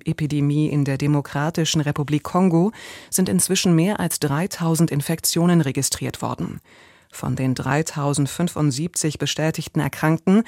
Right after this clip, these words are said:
starben eintausenddreihundertvierundfünfzig, wie aus veröffentlichten offiziellen Zahlen hervorgeht.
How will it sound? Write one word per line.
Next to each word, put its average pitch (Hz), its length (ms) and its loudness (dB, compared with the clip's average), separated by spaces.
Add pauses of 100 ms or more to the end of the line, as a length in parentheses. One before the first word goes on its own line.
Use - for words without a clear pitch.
(300)
starben 170 400 0
eintausenddreihundertvierundfünfzig, 160 2250 0 (380)
wie 127 140 -4
aus 123 180 -4
veröffentlichten 147 800 -2
offiziellen 143 640 -2
Zahlen 151 460 2
hervorgeht. 127 720 -6